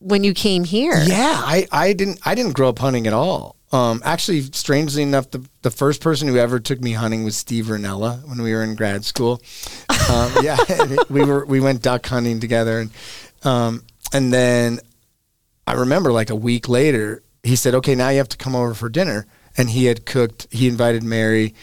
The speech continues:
Speaker 2: and me over, and he had a, a girlfriend at the time, and we had duck Larange, you know, that he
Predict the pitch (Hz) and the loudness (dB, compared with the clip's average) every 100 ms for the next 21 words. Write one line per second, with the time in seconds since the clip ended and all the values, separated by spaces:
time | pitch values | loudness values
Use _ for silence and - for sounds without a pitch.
0 | - - 131 123 123 123 123 120 120 120 | -20 -6 -2 0 2 4 2 2 2 2
1 | 123 123 113 98 117 120 117 113 117 113 | 0 -6 -8 -8 -6 -4 -2 0 0 0
2 | 113 _ _ - 131 120 123 120 107 123 | -4 _ _ -6 -4 -2 0 -2 -2 -2
3 | 117 113 110 120 113 113 104 - - - | -2 -4 -4 -2 0 -2 -4 -10 -12 0
4 | 131 127 110 127 113 123 120 151 - - | 2 2 0 -4 0 0 0 -2 -8 -16
5 | - 131 117 117 117 107 117 110 120 | -10 -4 -4 -4 -4 -6 -6 -4 -6